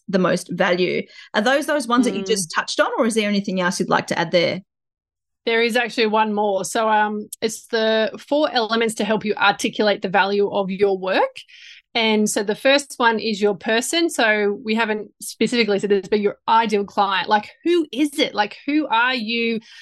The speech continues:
Speaker 2: actually trying to target or reach out to? So really getting clear on who your ideal client is. What is their problem? So that's what we've just talked about. What are the problem or problems they're seeking solutions to?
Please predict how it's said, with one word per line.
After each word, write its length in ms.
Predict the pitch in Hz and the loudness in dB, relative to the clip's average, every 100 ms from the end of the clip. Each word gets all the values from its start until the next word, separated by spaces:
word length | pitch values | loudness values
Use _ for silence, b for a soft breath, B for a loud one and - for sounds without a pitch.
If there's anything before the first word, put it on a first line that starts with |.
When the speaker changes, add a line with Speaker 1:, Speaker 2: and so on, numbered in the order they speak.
| B | B
Speaker 2:
actually 360 | 254 - - 233 | -2 -2 -2 -4
trying 300 | - 226 226 | 0 0 0
to 80 | 214 | -4
target 440 | - 214 220 220 | -2 0 0 -2
or 220 | 214 202 196 | -2 -2 0
reach 240 | 208 208 | 0 2
out 240 | 202 208 | 0 0
to? 120 | 214 190 | -4 -2
So 160 | 208 | 0
really 420 | 202 220 220 226 | 0 0 0 -2
getting 240 | 220 202 202 | 0 0 -2
clear 280 | - 202 202 | 0 0 2
on 80 | |
who 80 | 190 | 0
your 160 | 208 196 | -2 -2
ideal 180 | 190 190 | -4 -4
client 320 | 240 240 240 | 2 2 2
is. 280 | 247 226 - B B B _ | 0 -2 -8 B B B _
What 140 | 240 | 2
is 160 | 247 208 | 2 2
their 160 | 214 | 0
problem? 560 | 208 - 220 202 247 370 539 - | -2 -2 -2 0 2 2 0 -6
So 300 | - 214 190 - | 2 2 2 -6
that's 280 | - 202 - | -4 -2 0
what 100 | - | 0
we've 80 | 202 | 0
just 160 | 196 - | -2 0
talked 240 | 226 247 | 0 0
about. 260 | 226 226 208 | 0 0 0
What 140 | 220 | 0
are 100 | 226 | 0
the 80 | 247 | -4
problem 600 | - - 226 214 208 262 302 | -6 -4 0 0 0 0 0
or 160 | 208 202 | -2 -4
problems 540 | - 214 208 214 214 | -4 -2 0 0 0
they're 180 | 220 208 | -2 -2
seeking 440 | - 233 220 214 | 0 0 0 -2
solutions 720 | 202 208 214 208 - 202 - | 0 0 2 0 -2 -4 -2
to? 240 | - 269 | 0 0